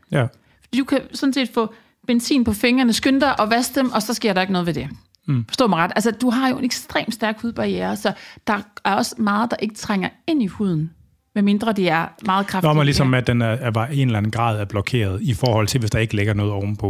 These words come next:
Speaker 1: Og,
Speaker 2: Ja.
Speaker 1: altså sådan.
Speaker 2: Ja, helt klart. Jeg forstår godt, hvad du mener, men der er det nok mere sådan her nu-effekter med, "Ej, du har lidt tør hud over tid, hvis du bruger for meget makeup, der
Speaker 1: Ja.
Speaker 2: kan man sige, lukker for meget til, at du ikke får det renset af."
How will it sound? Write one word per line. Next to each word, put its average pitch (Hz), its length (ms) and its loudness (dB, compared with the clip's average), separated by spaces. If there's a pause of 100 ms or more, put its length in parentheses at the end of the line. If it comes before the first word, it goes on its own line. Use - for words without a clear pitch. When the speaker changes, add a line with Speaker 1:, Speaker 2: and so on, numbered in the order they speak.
(140)
Speaker 1:
Og, 107 380 -4
Speaker 2:
Ja. 135 60 -4
Speaker 1:
altså 107 160 -2
sådan. 107 220 -4 (180)
Speaker 2:
Ja, 196 160 2 (200)
helt 233 260 -4
klart. 185 140 2
Jeg 175 80 -2
forstår 208 200 -2
godt, 196 100 0
hvad 185 80 -2
du 190 80 0
mener, 190 160 0
men 175 120 0
der 226 100 0
er 226 40 2
det 214 120 2
nok 214 200 0
mere 202 280 2
sådan 190 260 -2
her 196 320 0
nu-effekter 190 600 0
med, 175 240 0
"Ej, 175 140 2
du 165 140 -4
har 175 60 2
lidt 170 160 -2
tør 185 260 0
hud 180 180 0
over 160 200 0
tid, 185 260 -4
hvis 151 100 -8
du 175 60 -6
bruger 160 200 -4
for - 60 -14
meget 160 220 0
makeup, 165 380 -2 (280)
der 131 140 2
Speaker 1:
Ja. 135 80 0 (520)
Speaker 2:
kan - 100 -6
man 170 60 -2
sige, 175 140 -2
lukker 160 180 0
for 175 60 -8
meget 165 180 0
til, 175 60 0
at 160 60 -2
du 165 40 0
ikke 165 100 -4
får - 60 -4
det 175 120 -4
renset 151 260 -6
af." 147 180 -6